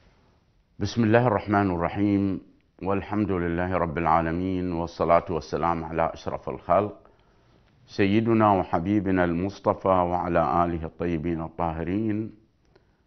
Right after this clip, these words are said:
بعدد زنة عرش الله وأمداد كلماته وما أحاط به علمه وأحصاه كتابه. الله سبحانه عز وجل جل وعلا شأنه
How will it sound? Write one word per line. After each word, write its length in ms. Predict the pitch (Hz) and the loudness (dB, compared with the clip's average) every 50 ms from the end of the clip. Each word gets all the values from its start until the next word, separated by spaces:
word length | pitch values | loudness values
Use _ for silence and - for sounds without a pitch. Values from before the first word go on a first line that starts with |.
| _ _ _ _ _ _ - | _ _ _ _ _ _ -6
بعدد 580 | - 98 95 92 104 127 127 127 127 117 117 | 0 2 4 6 6 6 8 8 6 6 6
زنة 380 | 117 110 101 113 113 110 107 107 117 | 4 4 4 4 6 4 4 4 4
عرش 420 | 104 95 104 107 101 101 - - | 4 4 4 4 2 0 -2 -2
الله 400 | 107 98 98 101 107 104 101 101 | 0 2 4 6 6 6 4 2
وأمداد 580 | 95 92 90 87 90 90 82 90 90 87 80 87 | 2 2 2 2 0 0 0 0 0 0 -2 -6
كلماته 760 | - - 95 85 87 85 90 98 98 98 - - 104 98 92 - _ _ _ _ _ _ _ _ _ _ _ _ _ _ _ _ _ _ _ _ _ _ _ _ _ _ _ _ _ _ _ _ _ _ _ | -4 -4 -2 -2 0 -2 0 0 -2 -2 -2 -4 -4 -6 -6 -10 _ _ _ _ _ _ _ _ _ _ _ _ _ _ _ _ _ _ _ _ _ _ _ _ _ _ _ _ _ _ _ _ _ _ _
وما 360 | 87 101 110 113 113 104 85 | 2 4 6 8 8 8 6
أحاط 380 | 92 90 - 107 107 107 - 101 | 4 2 6 6 6 6 6 4
به 380 | 92 87 98 98 101 101 90 78 | 2 2 2 0 2 2 2 2
علمه 480 | 87 101 101 98 95 95 92 92 90 | 2 2 2 4 2 2 0 -2 -2
وأحصاه 760 | 87 82 82 71 65 - - - 95 87 92 85 78 85 78 - | -2 -2 -2 -4 -6 -10 -6 -2 0 0 0 0 -4 -8 -12 -14
كتابه. 460 | - - 87 85 80 73 - - 73 - - _ _ _ _ _ _ _ _ _ _ _ _ _ _ _ _ _ _ _ _ _ _ _ _ _ _ _ _ _ _ _ _ _ - | -8 -4 -2 -2 -2 -4 -6 -12 -14 -16 -20 _ _ _ _ _ _ _ _ _ _ _ _ _ _ _ _ _ _ _ _ _ _ _ _ _ _ _ _ _ _ _ _ _ -2
الله 280 | - 110 117 127 135 131 | 0 8 12 12 12 12
سبحانه 460 | - - 127 104 - 120 117 113 110 | 10 2 -2 0 4 4 6 6 6
عز 240 | 90 107 107 87 98 | 4 4 2 4 4
وجل 500 | 98 98 104 107 104 110 107 101 98 92 | 6 6 6 6 6 4 4 4 4 0
جل 260 | 87 104 101 98 95 | 2 2 4 6 6
وعلا 420 | 92 87 82 78 92 95 90 87 87 | 6 6 4 2 0 0 0 0 0
شأنه 500 | - - 104 87 90 98 104 101 95 | 0 -4 -4 -2 0 0 0 0 -2